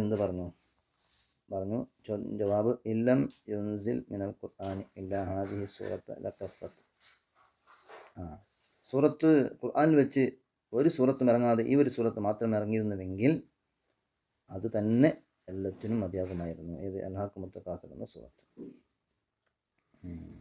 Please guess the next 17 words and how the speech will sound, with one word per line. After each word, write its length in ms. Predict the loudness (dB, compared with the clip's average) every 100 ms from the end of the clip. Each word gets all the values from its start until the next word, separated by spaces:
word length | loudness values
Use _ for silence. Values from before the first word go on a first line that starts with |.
| -20 _ _ _ 2
അൽ 80 | 6
വൈലു 220 | 8 8 8
മാ 60 | 6 4
ഹുവ? 140 | 2 0 -6 _ _ _ _ _ _ _ -2
വൈൽ 160 | 4 6
എന്ന് 100 | 8
പറഞ്ഞാൽ 200 | 6 4 2
എന്താ? 220 | 0 -4 -6 _ _ _ _ _ -8
ജവാബ് 280 | 0 0 2
കലിമത്തുൻ 360 | 0 0 -2 -4 -6
യുത്ലബു 300 | -4 -4 -2
ബിഹൽ 200 | -4 -4 -6
അദാബു 340 | -4 -4 -4 -8 -6
ഔ 40 | -4
വാദിൻ 260 | -2 -2 -4
ഫി 80 | -6 -8
ജഹന്നം. 320 | -10 -10